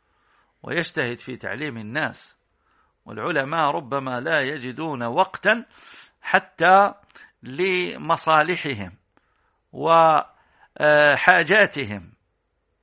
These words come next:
المعاشية لاشتغالهم بتعليم الناس ونشر العلم وبثه في الناس.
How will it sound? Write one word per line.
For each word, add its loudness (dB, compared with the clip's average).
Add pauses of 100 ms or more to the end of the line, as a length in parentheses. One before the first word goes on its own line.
(180)
المعاشية 0 (800)
لاشتغالهم 0 (520)
بتعليم -4
الناس -6 (520)
ونشر -4
العلم -6
وبثه -10
في -14
الناس. -16